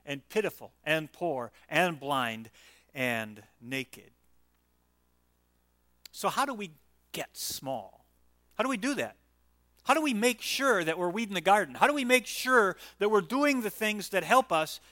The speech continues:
stay small? Here's what one Bible writer says. "Daily, not once a month, not once a quarter, daily before God and at his feet, lay down all your possessions, your home,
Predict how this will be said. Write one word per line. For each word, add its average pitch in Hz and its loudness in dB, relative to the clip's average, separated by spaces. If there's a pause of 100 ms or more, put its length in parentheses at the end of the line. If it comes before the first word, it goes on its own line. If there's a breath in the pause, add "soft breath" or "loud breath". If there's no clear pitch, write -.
stay 196 0
small? 185 0
Here's 202 0
what 202 -2
one 208 2
Bible 180 8
writer 156 4
says. 131 -4
"Daily, 269 10 (360 soft breath)
not 190 4
once 220 2
a 214 2
month, 214 0
not 208 0
once 220 -2
a 196 -10
quarter, 196 6 (360 soft breath)
daily 285 10
before 220 6
God 196 10
and 180 4
at 196 4
his 196 -2
feet, 190 -6 (320 loud breath)
lay 233 12
down 220 10
all 214 8
your 269 2
possessions, 202 -2 (260 soft breath)
your 220 8
home, 180 4